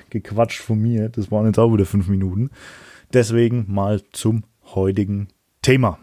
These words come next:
Gesund unterwegs, auch ohne Sport. Äh, wir wollen praktisch heute darauf eingehen, was gibt's für Snacks, die man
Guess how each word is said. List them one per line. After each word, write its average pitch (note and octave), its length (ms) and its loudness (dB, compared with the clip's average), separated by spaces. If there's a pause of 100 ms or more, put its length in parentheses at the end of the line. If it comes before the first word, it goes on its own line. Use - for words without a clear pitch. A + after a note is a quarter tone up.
(280)
Gesund C#3 340 2
unterwegs, B2+ 580 2
auch G#2+ 340 0
ohne G#2 420 -2
Sport. - 880 -8 (1600)
Äh, A#2 360 4
wir C#3 180 4
wollen C#3+ 240 4
praktisch - 360 -2
heute B2 160 4
darauf A#2 160 0
eingehen, C3 460 -2
was - 180 -2
gibt's - 240 -2
für - 180 0
Snacks, - 640 0 (180)
die A#2 240 -4
man A#2+ 240 2